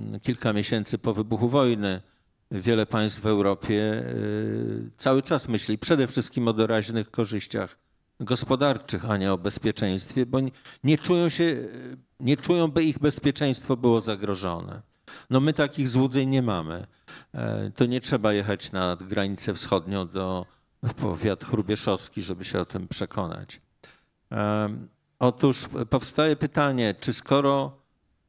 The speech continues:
bezpieczeństwo jest dla nas absolutnym priorytetem, czy my, e, wyciągnęliśmy z tego wnioski? Na przykład dla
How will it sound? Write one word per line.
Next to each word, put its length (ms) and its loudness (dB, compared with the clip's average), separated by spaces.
bezpieczeństwo 840 2
jest 140 2
dla 180 0
nas 260 0
absolutnym 720 2
priorytetem, 960 -2
czy 160 2
my, 500 0
e, 40 -8
wyciągnęliśmy 840 0
z 80 -8
tego 220 0
wnioski? 680 -4
Na 100 0
przykład 580 -2
dla 520 -2